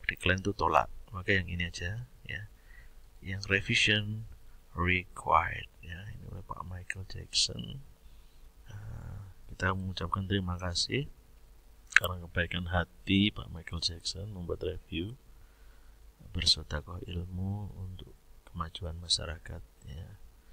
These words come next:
memberikan kontribusi walaupun tidak dibayar tapi mau bekerja keras,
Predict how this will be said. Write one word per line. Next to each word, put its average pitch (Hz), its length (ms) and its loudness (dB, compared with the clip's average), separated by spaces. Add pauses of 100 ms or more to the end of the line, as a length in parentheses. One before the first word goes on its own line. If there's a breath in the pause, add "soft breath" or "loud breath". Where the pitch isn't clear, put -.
(440 soft breath)
memberikan 90 320 -10
kontribusi 80 960 -4
walaupun - 320 -10
tidak - 240 -10
dibayar 87 480 -6
tapi - 320 -12
mau 85 320 -8
bekerja - 400 -6
keras, - 560 10